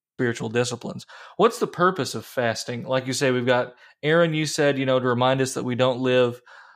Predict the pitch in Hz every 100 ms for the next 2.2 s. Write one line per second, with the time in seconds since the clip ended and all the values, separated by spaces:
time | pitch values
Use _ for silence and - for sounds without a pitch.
0 | _ 113 117 120 110 120 113 110 117 120
1 | - 120 113 113 104 101 117 123 120 117
2 | 110